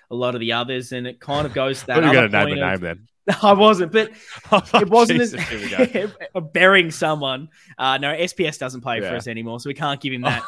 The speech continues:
Speaker 1: you
Speaker 2: <laughs>
Speaker 1: know, drive by anymore. Not even on an A F L list. Sorry, mate. Apologies. Um, one last time for good
Speaker 2: What an
Speaker 1: memories.
Speaker 2: unexpected drive by.
Speaker 1: <laughs> Had to. Uh, but, like,
Speaker 2: Yeah.
Speaker 1: it wasn't as if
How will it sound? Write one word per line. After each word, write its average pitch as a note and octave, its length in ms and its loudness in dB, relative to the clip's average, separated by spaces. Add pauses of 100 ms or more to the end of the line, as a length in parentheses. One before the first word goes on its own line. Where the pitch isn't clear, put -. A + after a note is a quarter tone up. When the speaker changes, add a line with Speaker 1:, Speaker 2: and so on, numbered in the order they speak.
Speaker 1:
you A#2+ 80 -10
Speaker 2:
<laughs> - 20 -10
Speaker 1:
know, A#2 300 -4 (360)
drive E3+ 360 4
by D#3+ 260 0
anymore. D3+ 340 -6
Not G3+ 180 2
even D4 200 2
on B3+ 100 6
an A#3+ 100 4
A A3 160 6
F A3 120 2
L G#3 160 6
list. F#3 300 0
Sorry, F#3 200 -2
mate. D3+ 300 -6
Apologies. D#3 800 -8 (100)
Um, C3+ 240 -16
one D#3 200 -8
last C#3+ 300 -10
time A#2+ 380 -12 (280)
for C3 100 -12
good C#3 240 -12
Speaker 2:
What C3 180 0
an C3 140 2
Speaker 1:
memories. A#2+ 180 2
Speaker 2:
unexpected G#2+ 560 -6
drive F2+ 340 -8
by. - 840 -10
Speaker 1:
<laughs> - 160 -20
Had G#3+ 220 -4
to. D#3 280 -4 (260)
Uh, F#3+ 280 0
but, A#3 280 -12
like, G3+ 240 -4 (120)
Speaker 2:
Yeah. - 220 -12
Speaker 1:
it F#3 120 -4
wasn't A3 340 -2
as G#3 140 -6 (100)
if F3 260 -2